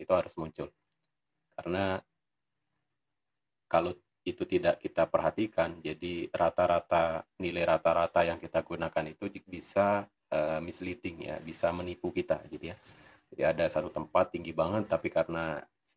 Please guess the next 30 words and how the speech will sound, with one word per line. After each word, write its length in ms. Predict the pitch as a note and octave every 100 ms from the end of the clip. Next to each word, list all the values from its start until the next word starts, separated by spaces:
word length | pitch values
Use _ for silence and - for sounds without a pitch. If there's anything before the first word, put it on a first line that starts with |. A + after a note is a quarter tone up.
| _
satu 240 | - D#2 D#2+
tempat 240 | D#2 D#2+ D#2+
lain 240 | E2 F2+
ekstrim 480 | E2 - - F2 E2+
dia 160 | E2 D#2+
rendah, 400 | D#2+ D#2+ F#2+ G#2+
itu 320 | - - G#2+ A2
rata-ratanya 880 | E2+ E2 E2 D#2+ D#2+ D#2 F2+ F#2+
akan, 400 | - D#2+ C#2+ D2 D2 -
eh, 240 | C#2+ C#2+ -
tidak 400 | - - C#2+ -
menunjukkan, 720 | D#2 D2+ D#2 D#2+ - - D2 C#2+ _ _ _
eh, 80 | C#2+
kondisi 400 | - D#2+ - D#2
sebenarnya 480 | - D2+ D2+ D#2 D2+
nanti. 320 | C#2+ C#2+ - - _ _ _ _ _ _ _ _ _ _ _
Kemudian 320 | - F#2 G#2+
yang 40 | G#2
kedua 400 | G2+ G2 A2 A2+ -
itu 240 | F#2 G#2+
adalah 400 | G2 F2+ G2 G#2+
kamu 320 | - G2+ A#2+ G#2+
harus 80 |
perhatikan 560 | - F#2+ F2 - - G#2+
ten-, 160 | - F2+
terkait 400 | _ - F#2+ G2
data 320 | - E2 - E2
vektor 400 | D#2+ - F#2 E2+
yang 160 | D2+
digunakan. 560 | D2 - C#2+ C#2 D#2